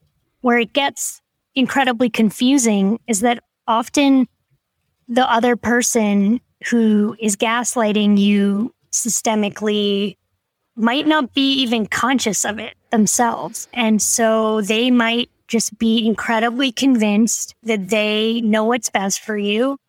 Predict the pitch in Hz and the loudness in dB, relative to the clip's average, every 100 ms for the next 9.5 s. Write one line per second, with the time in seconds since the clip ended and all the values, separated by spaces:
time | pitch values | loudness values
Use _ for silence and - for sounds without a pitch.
0 | _ _ _ - 226 220 226 226 220 214 | _ _ _ -6 -2 -2 -2 -2 -2 -2
1 | - _ _ - 240 254 247 240 233 254 | -6 _ _ -6 0 2 2 2 2 0
2 | - - 214 208 208 214 214 220 220 - | -4 -6 -2 0 0 0 0 0 -2 -2
3 | 226 - 220 196 - 208 220 220 202 196 | -4 -2 -2 -2 -4 -2 0 0 0 -2
4 | 185 208 208 208 208 208 - _ _ 240 | -2 0 2 0 0 -4 -8 _ _ 0
5 | 233 220 226 220 220 220 214 196 208 208 | 2 2 2 2 2 2 0 0 0 0
6 | 208 233 269 262 - _ _ _ _ _ | 0 0 0 -2 -4 _ _ _ _ _
7 | - 233 220 208 208 214 - - _ _ | -2 0 2 0 0 -2 -6 -16 _ _
8 | _ - - 220 202 185 240 247 269 262 | _ -8 -2 -2 -2 -2 0 2 2 2
9 | 226 240 240 254 | 2 2 2 0